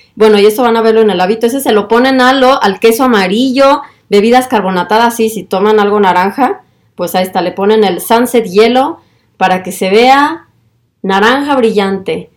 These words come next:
Y cuando estaban ahí haciendo la pócima en el laboratorio, juntando los colores, les quedó el, el amarillo tan bonito que al señor o científico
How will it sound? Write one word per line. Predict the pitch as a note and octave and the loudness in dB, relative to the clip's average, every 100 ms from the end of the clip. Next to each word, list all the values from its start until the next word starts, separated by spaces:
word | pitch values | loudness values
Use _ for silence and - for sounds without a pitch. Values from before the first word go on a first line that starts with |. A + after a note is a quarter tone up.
| _ - | _ -16
Y | F#3+ | -6
cuando | G3+ F#3+ | -4 -4
estaban | G#3 A#3 B3+ | 0 2 2
ahí | A3+ A3+ | 2 2
haciendo | A3+ B3 B3 A#3 | 0 0 -2 -4
la | - F3+ E3+ | -6 -8 -6
pócima | - A#3+ B3 B3+ | -2 -2 0 -2
en | A3+ | 0
el | F#3 | -2
laboratorio, | E3+ E3+ E3+ F3 G#3+ A3+ B3 B3 B3+ _ _ _ _ | -2 -2 -2 -2 0 2 0 -2 -6 _ _ _ _
juntando | - G3 G#3 A3 A#3+ | -6 -4 0 0 2
los | A3+ G#3 | -2 -4
colores, | - F#3 G3+ A#3 | -6 -2 0 2
les | A#3 G#3+ | 0 -4
quedó | G#3 | -2
el, | G3+ A3+ A#3 | 0 0 -2
el | G3 F#3 F3+ E3+ E3 - _ _ _ | -8 -8 -6 -6 -8 -10 _ _ _
amarillo | F#3 G3+ A3 A#3+ A#3 | -4 -2 0 -2 0
tan | A#3 C#4 | 0 2
bonito | B3+ B3 B3+ C4+ C#4+ C#4+ | 0 0 0 -2 -6 -4
que | G#3+ | -2
al | F#3+ F#3 F3+ - _ _ _ _ _ _ | -2 -2 -6 -12 _ _ _ _ _ _
señor | - G3+ G#3 A3 B3 C4+ | -4 0 2 4 4 2
o | G#3+ G3+ | 0 -2
científico | G3+ F#3+ F#3+ A3+ A3+ A#3+ B3 B3 C4 - | -4 -6 -6 -6 -6 -4 -2 0 -2 -6